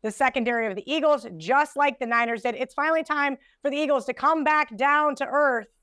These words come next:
Uh, they were flying just a little too high and avoiding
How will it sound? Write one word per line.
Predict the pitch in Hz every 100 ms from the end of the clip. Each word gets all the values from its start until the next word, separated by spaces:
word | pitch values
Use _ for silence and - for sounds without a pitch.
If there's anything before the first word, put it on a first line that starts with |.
| _ _ _
Uh, | 196 208
they | 214
were | 240
flying | 247 269 269 254
just | 240 262
a |
little | 233 262 269
too | - 269
high | 247 262 262 262 254 254 _ _
and | 226 220
avoiding | 202 254 262 262 247